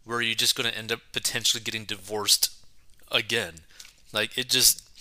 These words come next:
it honestly doesn't really make any sense to me, right? Like, whether you're single or not, it doesn't really make sense to get married another time after you've already lived decades married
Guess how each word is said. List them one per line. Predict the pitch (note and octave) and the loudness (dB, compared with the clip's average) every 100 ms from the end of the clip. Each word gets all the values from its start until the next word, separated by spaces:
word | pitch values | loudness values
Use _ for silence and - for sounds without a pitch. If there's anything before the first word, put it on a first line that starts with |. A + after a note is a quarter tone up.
| - - | -18 0
it | D#3+ D3+ | 2 6
honestly | F3+ D3+ | 6 8
doesn't | D3+ C3+ | 8 6
really | B2+ | 4
make | A#2+ A2 | 2 0
any | G2+ | 2
sense | - A2+ - | 2 2 0
to | - | -2
me, | - - - - | -8 -18 -16 -4
right? | A2+ | 2
Like, | A#2 - - - - - - - - - _ - _ _ _ - | 2 0 -8 -14 -12 -12 -16 -20 -20 -20 _ -20 _ _ _ -4
whether | C3 D#3+ | 2 6
you're | D#3 D3 | 8 10
single | - - D#3+ D3 C3 | 10 10 6 2 -2
or | A2+ G#2+ | -2 -4
not, | G#2 A#2+ F#2+ - - _ - - - - | 0 2 0 -6 -14 _ -20 -16 -14 -6
it | C3+ B2 | -4 4
doesn't | D#3 D#3 E3+ B2+ | 6 6 4 4
really | C#3+ B2+ | 4 6
make | B2+ B2+ | 6 10
sense | - - A2 C3 D3 - - | 12 12 10 4 4 4 2
to | - B2+ | -2 2
get | C#3 A#2 | 4 2
married | G2+ G#2 G#2+ A2+ B2+ C3 - - | -2 -6 -2 2 2 2 -6 0
another | C#3 A#2 A2 A#2+ B2+ C3 | 0 0 0 2 2 2
time | C3 - G2+ G#2+ B2+ F3 - - - - - | 0 -2 -4 -6 -6 -8 -12 -20 -20 -14 4
after | B2 C#3+ C#3+ | 4 4 2
you've | B2 B2+ | 2 2
already | A2+ B2+ A#2+ A#2+ B2 | 0 -4 0 4 4
lived | G#2+ G#2 A2 A2+ - - - - | 4 2 2 0 -6 -16 -20 -2
decades | A#2 A2+ - B2+ C3 C#3+ D3 - - - | 2 2 4 4 4 0 2 2 2 -6
married | F#2 G2+ G#2 A2+ A#2 A2+ | -18 -6 -4 2 2 0